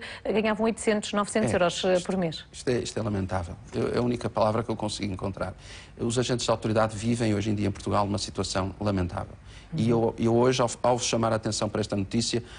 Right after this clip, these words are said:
Speaker 2: mais do que as circunstâncias, que obviamente, não, não, com certeza no uso de, de, da profissão, todos os riscos acontecem, e
Speaker 1: Uhum.
Speaker 2: vo-, vá lá, voltamos ao mesmo, é uma profissão de risco,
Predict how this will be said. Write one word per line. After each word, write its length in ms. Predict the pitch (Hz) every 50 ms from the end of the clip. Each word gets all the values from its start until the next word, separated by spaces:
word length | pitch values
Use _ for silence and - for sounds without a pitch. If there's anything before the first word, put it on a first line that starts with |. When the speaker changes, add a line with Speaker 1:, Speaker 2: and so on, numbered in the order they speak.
| - - -
Speaker 2:
mais 300 | 120 127 131 131 120 120
do 80 | 113
que 140 | - - 117
as 80 | 104 -
circunstâncias, 680 | - 101 - 110 104 - - 120 120 120 - - 98 -
que 100 | - 110
obviamente, 480 | 101 107 107 107 107 104 - - -
não, 360 | 101 95 92 98 101 104 95
não, 200 | - 101 98 76 - - - - - - - - - 69 71 - - -
com 140 | - - 117
certeza 280 | - - 127 110 123
no 140 | 120 123 120
uso 360 | 123 123 123 117 110 113 107
de, 400 | 101 104 107 110 101 95 104 107
de, 60 | 95 98
da 100 | 110 107
profissão, 760 | - 113 110 - 113 - - - 120 113 113 110 107 101 98 110
todos 200 | - 123 113 101
os 40 | -
riscos 280 | - 127 113 - - -
acontecem, 520 | - - 107 107 101 123 120 113 - - -
e 140 | 165 123 117
Speaker 1:
Uhum. 40 | -
Speaker 2:
vo-, 220 | - - 120 - - 120
vá 120 | 117 113
lá, 180 | 117 120 127 123 - - - - -
voltamos 480 | 113 107 120 123 113 113 127 117 113 110
ao 80 | 110
mesmo, 180 | 113 123 110 123 -
é 80 | 151
uma 120 | 139 135 117
profissão 400 | - 117 110 - 110 - 107 104
de 60 | 98
risco, 380 | 90 - 117 123 - - -